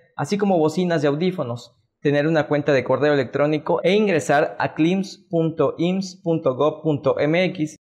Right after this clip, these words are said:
que ya está disponible las veinticuatro horas, los trescientos sesenta y cinco días del año,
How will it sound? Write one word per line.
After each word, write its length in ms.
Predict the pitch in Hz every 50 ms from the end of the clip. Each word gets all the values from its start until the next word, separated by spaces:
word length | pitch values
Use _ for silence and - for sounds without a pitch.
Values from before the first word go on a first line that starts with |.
| _ _ _ _ _
que 120 | - 170 175
ya 120 | 190 202
está 160 | 202 202 208
disponible 500 | 185 185 190 185 190 175 170 165 165 170
las 180 | 151 131 120 -
veinticuatro 640 | 127 123 117 - 120 - - 135 127 131 135 131 139
horas, 300 | 143 127 123 120 - - _ _ _ _ _ -
los 180 | - 139 127 -
trescientos 460 | 143 135 127 - 160 156 151 147 127
sesenta 280 | 127 123 143 143 127
y 40 | 139
cinco 300 | 120 151 147 139 - 131
días 160 | 139 147 139
del 140 | 123 127 139
año, 320 | 143 151 156 147 131 120